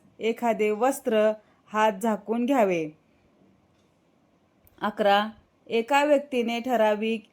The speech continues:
एकच जाप-, जपमाळ करावी. दो-, बारा,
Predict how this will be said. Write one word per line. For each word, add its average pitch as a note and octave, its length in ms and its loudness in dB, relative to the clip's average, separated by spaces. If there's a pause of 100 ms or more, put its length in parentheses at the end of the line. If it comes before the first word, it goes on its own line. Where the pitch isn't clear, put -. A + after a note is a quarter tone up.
एकच A3 360 -4
जाप-, A3 520 0
जपमाळ A3 560 -2
करावी. F3+ 560 2 (560)
दो-, G3 360 -6
बारा, G#3+ 520 0